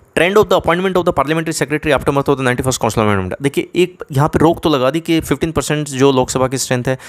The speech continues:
एटी वन से ज़्यादा नहीं हो सकते। ऐसे कॉरेस्पॉन्डिंग जिस भी हाउस की जो स्ट्रेंथ है, तो आप उससे ज़्यादा नहीं बना सकते फिफ्टीन परसेंट, राइट? लेकिन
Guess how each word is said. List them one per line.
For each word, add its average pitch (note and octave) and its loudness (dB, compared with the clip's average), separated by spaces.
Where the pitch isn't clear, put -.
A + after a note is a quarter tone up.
एटी C#3 0
वन C3+ 4
से C#3 0
ज़्यादा A2 4
नहीं G#2+ 0
हो G#2+ 2
सकते। G#2+ -4
ऐसे C3 2
कॉरेस्पॉन्डिंग C#3+ -2
जिस B2+ -4
भी D#3+ 2
हाउस C#3 0
की D3 -4
जो C3 0
स्ट्रेंथ B2 -2
है, D3 -6
तो A#2 2
आप A2 0
उससे A2+ -2
ज़्यादा G#2 -2
नहीं A2+ -2
बना G#2+ -2
सकते A2 -8
फिफ्टीन G#2+ -6
परसेंट, G#2 -4
राइट? D#3+ -2
लेकिन C3+ 2